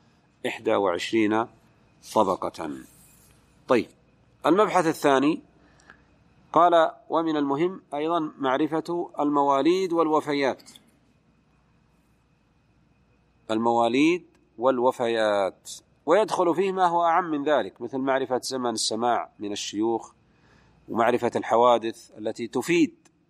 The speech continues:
في علم الحديث. فمعرفة المواليد والوفيات ما فائدته؟ نعم، نعم، أحسنت، مهم جدًا،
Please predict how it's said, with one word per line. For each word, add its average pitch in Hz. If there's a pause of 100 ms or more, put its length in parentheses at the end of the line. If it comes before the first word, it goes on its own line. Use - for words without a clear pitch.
(180)
في 104
علم 110
الحديث. 113 (1500)
فمعرفة 202
المواليد 175
والوفيات 135
ما 190
فائدته؟ 131 (2750)
نعم، 117 (1040)
نعم، 135 (380)
أحسنت، 135 (200)
مهم 139
جدًا، 160